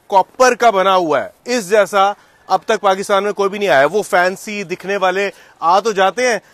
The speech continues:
लेकिन भाग जाते हैं वो, क्योंकि उसकी वजह ये है वो इतनी देर तक चल नहीं सकता ना। तो भाई,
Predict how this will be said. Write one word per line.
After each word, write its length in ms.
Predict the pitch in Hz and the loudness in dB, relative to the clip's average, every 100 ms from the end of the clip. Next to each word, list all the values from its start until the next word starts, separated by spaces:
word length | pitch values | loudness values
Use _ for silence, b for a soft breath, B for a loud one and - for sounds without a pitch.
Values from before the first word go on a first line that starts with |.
| b - | b -8
लेकिन 260 | 180 220 | -6 -4
भाग 240 | 160 170 156 | -2 -4 -2
जाते 320 | 160 143 135 | -4 -2 -4
हैं 100 | 127 | -6
वो, 140 | 123 | -6
क्योंकि 140 | 131 294 | -6 -6
उसकी 180 | 277 285 | -6 -2
वजह 180 | 277 294 | -2 -2
ये 180 | 294 302 | 0 2
है 60 | |
वो 300 | 294 302 294 185 | 2 -2 -8 -12
इतनी 260 | 214 - 269 | -20 -18 -18
देर 340 | 160 202 254 247 _ | -10 -6 -6 -10 _
तक 100 | 269 _ | -14 _
चल 160 | 254 254 | -10 -10
नहीं 160 | 262 233 | -10 -14
सकता 360 | 147 - 117 | -16 -12 -12
ना। 120 | 117 240 143 - b b - | -10 -12 -14 -18 b b -2
तो 60 | |
भाई, 200 | 208 247 | 0 -2